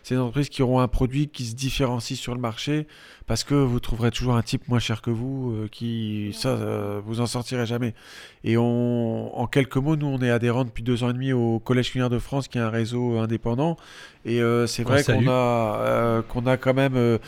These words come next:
Speaker 1: des témoignages, des inspirations, on voit des choses et ça, ça nous motive et au quotidien, ça nous aide aussi à, à nous reposer des questions, à nous interroger.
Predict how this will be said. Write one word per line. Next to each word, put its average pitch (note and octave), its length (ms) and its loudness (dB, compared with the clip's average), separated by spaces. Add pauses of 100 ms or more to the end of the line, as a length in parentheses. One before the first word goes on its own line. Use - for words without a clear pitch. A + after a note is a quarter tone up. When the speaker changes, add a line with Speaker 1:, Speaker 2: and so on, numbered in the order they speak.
(220)
Speaker 1:
des C3 100 2
témoignages, C#3 800 4
des C3 180 -2
inspirations, C3 680 -2
on D3 320 0
voit B2+ 180 4
des B2 120 0
choses D3+ 340 0
et B2 60 0
ça, A2 320 2 (300)
ça A#2+ 180 -2
nous C3 100 2
motive D3 520 0
et C3 180 2
au B2 100 2
quotidien, C3 500 -2
ça B2+ 180 -2
nous B2 240 -2
aide C3 120 2
aussi C#3 460 0
à, A#2 380 2 (220)
à A#2 100 -2
nous B2 100 0
reposer B2+ 320 0
des A#2 80 -4
questions, C#3 600 -2
à C3+ 60 0
nous B2+ 220 -6
interroger. B2 600 2